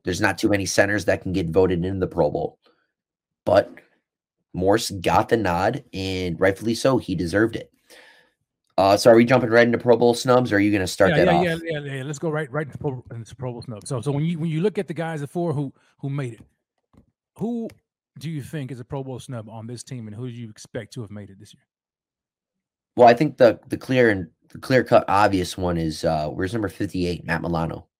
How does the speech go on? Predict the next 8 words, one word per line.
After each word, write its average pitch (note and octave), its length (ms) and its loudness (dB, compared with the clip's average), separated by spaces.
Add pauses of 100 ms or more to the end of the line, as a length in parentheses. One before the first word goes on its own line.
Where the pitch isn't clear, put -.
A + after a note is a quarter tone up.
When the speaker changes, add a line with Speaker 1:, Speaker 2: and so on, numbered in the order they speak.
(100)
Speaker 2:
Yeah. G#2+ 140 -8
Speaker 1:
Where, G2+ 220 4
where B2 280 4
is A#2 240 0
Matt G#2 220 -2
Speaker 2:
Yeah. F#2+ 60 -6
Speaker 1:
Milano F#2 420 -2 (640)
currently, G2 680 0